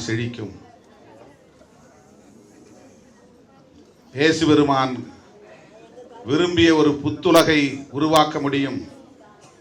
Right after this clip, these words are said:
நபிகள் நாயகம் கண்ட கனவை நனவாக்க முடியும். போரில்லாத உலகத்தை நாம்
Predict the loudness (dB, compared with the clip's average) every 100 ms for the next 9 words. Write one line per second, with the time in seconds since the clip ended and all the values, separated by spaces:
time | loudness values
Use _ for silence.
0 | -20 -20 _ -20 -20 -20 -20 -20 -20 -20
1 | -14 -6 -2 2 4 4 4 6 4 2
2 | -2 -4 0 0 0 0 2 2 0 -2
3 | 0 4 4 2 -4 -4 -4 -6 -10 -18
4 | -20 -20 -20 -20 -20 -20 -20 -20 -20 -20
5 | -20 -20 -20 2 6 8 8 8 8 8
6 | 8 6 4 4 4 0 2 2 2 -2
7 | -2 2 2